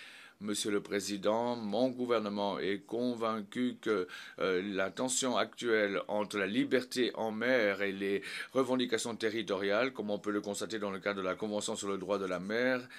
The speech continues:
et dans le cadre d'autres conventions, euh, tout ceci, euh,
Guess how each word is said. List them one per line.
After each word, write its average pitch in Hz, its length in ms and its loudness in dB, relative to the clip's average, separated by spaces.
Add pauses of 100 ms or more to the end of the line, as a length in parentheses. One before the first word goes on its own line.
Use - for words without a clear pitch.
(1500)
et 98 220 0
dans 98 260 -4
le 95 160 -8
cadre 92 240 0
d'autres 117 600 2
conventions, 101 520 -4 (280)
euh, 104 120 0
tout 110 160 -6
ceci, 135 500 0
euh, 107 380 0